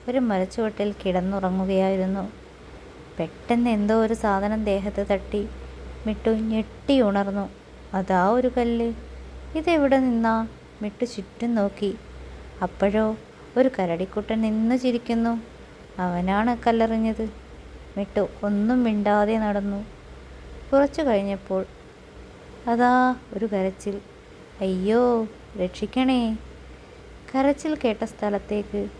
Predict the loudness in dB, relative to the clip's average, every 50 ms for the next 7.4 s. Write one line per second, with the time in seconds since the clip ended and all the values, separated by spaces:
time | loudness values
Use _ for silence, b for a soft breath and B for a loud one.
0 | -10 -6 -6 -6 -4 -4 -4 -4 -2 0 0 2 2 4 4 4 4 2 2 0
1 | -4 -6 -6 -6 -4 -6 -8 -10 -12 -14 -18 -20 -20 -20 -20 -20 -20 -20 -20 -20
2 | -20 -20 -18 -18 -18 -18 -16 -14 -6 -2 -2 0 0 0 2 2 2 2 2 2
3 | 0 0 -2 -4 -8 -16 -18 -10 -6 -4 -2 -2 0 -2 -2 -2 -2 -2 -2 0
4 | 0 0 0 0 -2 -2 -4 -6 -4 -4 -4 -2 -2 -2 -2 -2 -2 0 0 0
5 | 0 0 0 -2 -2 -2 0 0 2 0 0 0 0 0 2 2 2 2 2 0
6 | 0 0 -2 -2 -4 -4 -4 -2 0 2 2 2 0 2 2 4 4 4 2 -2
7 | -4 -4 -6 -4 -2 -4 -4 -4